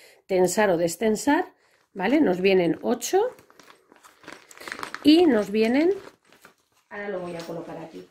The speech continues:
todo, nos vienen estos tornillos, que hay dos que son más largos que el resto, ¿vale? Hay cuatro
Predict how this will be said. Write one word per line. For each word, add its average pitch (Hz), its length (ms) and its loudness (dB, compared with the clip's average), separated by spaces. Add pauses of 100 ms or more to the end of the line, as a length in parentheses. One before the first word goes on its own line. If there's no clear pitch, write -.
(400)
todo, 226 220 -10 (760)
nos 202 240 -8
vienen 208 360 -6 (2500)
estos 262 500 0
tornillos, 262 840 2 (840)
que 220 180 4
hay 226 260 2
dos 285 560 -2 (720)
que 196 120 -4
son 247 300 2
más 208 180 2
largos 254 420 0
que - 120 -6
el 180 200 0
resto, - 460 -8 (540)
¿vale? 247 340 2
Hay 185 220 0
cuatro 202 580 0